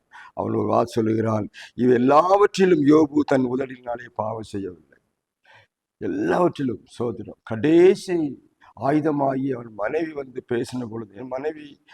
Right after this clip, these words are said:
அப்படி பேச காரணம் என்ன? அவனுடைய வா-, உம், கடைசியாக அவனுக்கு இந்த வந்தது சொத்து போச்சு, சுகம் போச்சு, பிரச்சனை போச்சு, எல்லாம் போச்சு, பிள்ளைகள் போச்சு,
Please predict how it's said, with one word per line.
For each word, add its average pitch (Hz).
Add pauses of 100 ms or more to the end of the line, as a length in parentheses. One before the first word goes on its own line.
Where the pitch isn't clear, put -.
அப்படி -
பேச 175
காரணம் 160
என்ன? 135 (400)
அவனுடைய 151
வா-, 131
உம், 123
கடைசியாக 151
அவனுக்கு 143
இந்த 139
வந்தது 135 (140)
சொத்து 135
போச்சு, 131
சுகம் 143
போச்சு, 131
பிரச்சனை 139
போச்சு, 127
எல்லாம் 123
போச்சு, 143
பிள்ளைகள் 135
போச்சு, 139